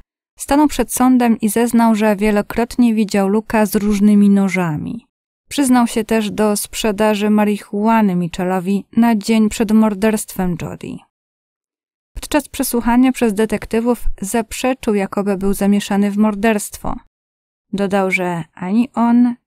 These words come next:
ani jego towarzysz nie mieli nic wspólnego ze śmiercią Jodie. Geraldine McKee, nauczycielka, która uczyła Luka Mitchella w szkole,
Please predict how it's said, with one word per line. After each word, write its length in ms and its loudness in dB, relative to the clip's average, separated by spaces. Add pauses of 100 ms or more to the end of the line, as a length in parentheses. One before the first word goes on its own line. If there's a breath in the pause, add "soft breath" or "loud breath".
ani 340 4
jego 240 0
towarzysz 720 -4 (260)
nie 200 6
mieli 380 6
nic 360 0 (100)
wspólnego 720 0
ze 140 -6
śmiercią 640 -6
Jodie. 320 -12 (1600)
Geraldine 580 0
McKee, 640 -2 (460)
nauczycielka, 840 -4
która 520 -8 (160)
uczyła 500 -2
Luka 300 -4
Mitchella 440 -4
w 100 -12
szkole, 540 -6